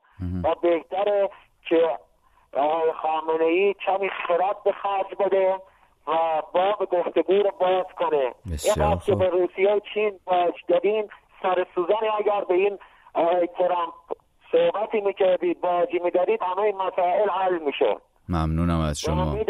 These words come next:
Speaker 2: صلح و آزادی مردم
Speaker 1: بسیار
Speaker 2: ایران.
Speaker 1: خوب، ممنونم از شما آقای سیامک عزیز. شماره تلفن ما هست صفر صفر چهل و دو صفر دو بیست و یک دوازده بیست و چهار پنجاه و چهار. هر اون چه که نقطه نظر شما باشه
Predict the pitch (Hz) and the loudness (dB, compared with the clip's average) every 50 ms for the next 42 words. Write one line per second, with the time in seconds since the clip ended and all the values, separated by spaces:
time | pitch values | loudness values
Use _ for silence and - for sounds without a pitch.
0 | 208 - - 220 220 - - - - 349 359 175 180 - 185 180 180 - 214 226 | -2 -2 -4 -14 -18 -16 -12 -8 -6 -4 -2 0 0 2 2 2 2 2 2 2
1 | 208 190 180 - - 160 190 196 190 190 185 170 165 151 - - - - 80 80 | 2 2 0 -2 0 0 0 0 2 2 2 4 4 4 2 2 0 0 0 0
2 | 80 78 78 78 82 85 85 78 78 78 76 - - 78 78 76 76 76 - - | 0 0 0 0 0 0 0 0 0 -2 -2 -4 -4 -4 -2 -2 -2 -2 -4 -4
3 | 80 73 73 73 73 - 80 76 73 73 67 76 95 107 98 - - - - - | -4 -2 -2 -2 -4 -4 -4 -2 -2 -2 -2 0 -2 0 -2 -4 -6 -12 -20 -18
4 | - - - - - - - 113 101 95 85 98 92 90 - 98 95 92 90 85 | -18 -20 -20 -20 -8 -2 0 2 2 2 2 2 2 2 2 2 2 2 2 2
5 | 92 90 85 - - - 92 87 82 - - - - 87 85 82 - - - - | 2 2 2 2 0 0 2 0 0 -2 -4 -4 -2 0 0 0 -2 -4 -2 0
6 | 80 80 80 80 80 73 71 85 87 85 82 - - 85 85 80 - - 80 85 | 0 2 2 0 0 -2 0 0 0 0 0 0 0 0 0 0 -2 -4 -4 -2
7 | 85 90 92 92 85 85 80 - - - 80 76 71 76 80 76 - 76 76 73 | 0 0 0 0 0 -2 -2 -2 -2 -2 -2 -2 -2 -2 -4 -4 -4 -2 -2 -2
8 | 71 67 73 71 69 - - 76 76 73 71 69 _ - 87 - - - 92 - | -2 -2 -2 -4 -4 -4 -4 -2 -2 -2 -2 -6 _ -8 -6 -6 -6 -6 -8 -6
9 | - 85 78 82 85 85 85 - - 87 78 76 73 69 78 78 85 80 - 82 | -6 -4 -2 -2 -2 -2 -2 -4 -4 -4 -4 -4 -4 -4 -4 -4 -4 -4 -6 -6
10 | 78 78 85 85 82 - - 90 90 90 95 92 90 82 - 85 - 87 85 82 | -6 -4 -4 -4 -4 -6 -6 -4 -2 -2 0 -2 -2 -4 -4 -6 -4 -4 -4 -4
11 | 78 - - 87 78 76 73 69 78 76 76 76 - 80 73 73 71 67 69 69 | -4 -6 -6 -4 -4 -4 -4 -4 -4 -4 -4 -4 -4 -6 -4 -4 -4 -6 -6 -8
12 | - - 82 80 78 | -6 -4 -4 -4 -4